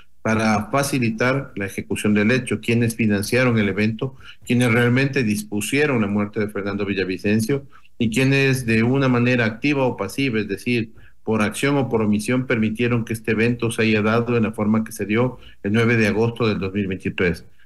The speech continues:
No nos podemos olvidar que han pasado efectivamente casi once meses de ello.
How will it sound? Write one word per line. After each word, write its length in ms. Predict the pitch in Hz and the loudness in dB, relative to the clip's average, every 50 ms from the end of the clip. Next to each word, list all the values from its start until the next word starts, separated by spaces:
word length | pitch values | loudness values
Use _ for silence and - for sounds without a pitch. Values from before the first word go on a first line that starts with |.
| - - | -8 -2
No 140 | - 117 123 | 0 2 2
nos 180 | 131 127 120 127 | 2 2 0 2
podemos 400 | - 120 117 120 123 127 120 110 | 2 2 2 4 2 2 2 2
olvidar 640 | 117 107 104 107 104 113 127 131 135 151 - - - - - - - - | 2 2 2 2 2 2 2 2 0 -2 -6 -12 -18 -20 -20 -20 -16 -6
que 500 | - 113 110 110 110 110 107 107 107 101 107 | -2 0 0 2 2 2 0 0 -2 -2 -4
han 160 | 107 110 101 | -4 -4 -4
pasado 440 | 104 98 - - 120 123 123 120 117 | -4 -6 -4 -2 0 2 2 2 0
efectivamente 680 | 117 - 101 - - 117 113 110 113 117 117 - 101 | 0 -2 -6 -4 -2 0 2 2 2 0 0 -4 -6
casi 280 | - - 101 - - 113 | -8 -8 -8 -4 -2 0
once 180 | 110 110 - 113 | 0 0 2 2
meses 340 | 104 107 104 104 - 120 101 | 2 2 2 0 0 -2 0
de 120 | 110 107 113 | 0 0 2
ello. 260 | 113 127 135 131 | 2 0 0 -2